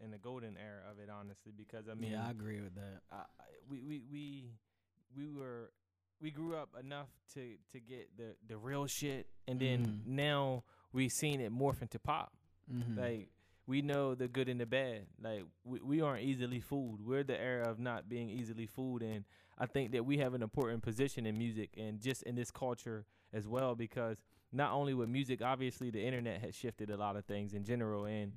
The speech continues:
Speaker 2: Definitely.
Speaker 1: um, eh, eh, we have to, to take, take heed to the things that's going around, uh, uh, uh, going around, uh, going around, ar-, going on around us. I couldn't get my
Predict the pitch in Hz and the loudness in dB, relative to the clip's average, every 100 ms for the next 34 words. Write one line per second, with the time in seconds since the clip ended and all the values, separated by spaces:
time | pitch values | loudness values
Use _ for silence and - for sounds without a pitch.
0 | 110 110 120 117 110 101 117 110 101 92 | -10 -6 -6 -4 -4 0 2 2 -2 -6
1 | - - - - 57 69 - 117 95 156 | -12 -16 -16 -20 -18 -18 -16 -14 2 4
2 | 160 147 147 120 101 - - 117 104 - | 6 4 4 2 2 -2 2 2 2 -4
3 | _ _ _ _ _ _ _ - 190 160 | _ _ _ _ _ _ _ -2 0 0
4 | - - - _ _ _ _ _ _ - | -10 -20 -20 _ _ _ _ _ _ -20
5 | - - 175 143 170 165 151 - 160 139 | -8 -2 -2 2 0 0 -4 -2 0 2
6 | 131 117 113 - - - 131 - 151 139 | -2 -4 -10 -18 -20 -2 0 4 4 6
7 | 135 117 139 131 123 127 127 120 - - | 2 4 4 6 4 4 2 2 -2 -4
8 | 127 - - 123 120 - 127 110 143 151 | -4 -4 -6 -6 -6 -4 -4 0 2 6
9 | 139 123 143 143 135 - - 117 131 147 | 6 8 8 6 4 -4 -2 2 6 8
10 | 135 120 139 139 139 131 - - 95 107 | 6 6 6 4 4 0 -4 -8 -12 -12
11 | 120 - 104 113 131 143 - 151 160 127 | -12 -14 -18 -14 -12 -12 -10 -8 -8 -10
12 | 98 113 131 123 101 101 120 127 104 123 | -12 -16 -16 -16 -18 -20 -20 -20 -18 -16
13 | 131 | -16